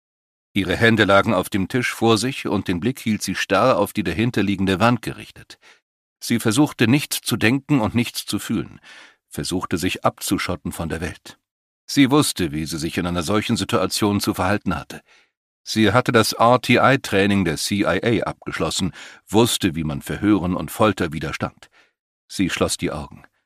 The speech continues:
Was sie anging, war das eine eindeutige Situation.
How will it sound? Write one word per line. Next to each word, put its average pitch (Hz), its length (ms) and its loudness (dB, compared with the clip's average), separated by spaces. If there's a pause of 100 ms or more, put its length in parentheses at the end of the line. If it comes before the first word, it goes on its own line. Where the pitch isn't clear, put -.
(400)
Was 117 240 4
sie 151 220 4
anging, 120 500 4
war 110 140 6
das 117 220 4
eine 95 260 0
eindeutige 98 640 2
Situation. - 720 -4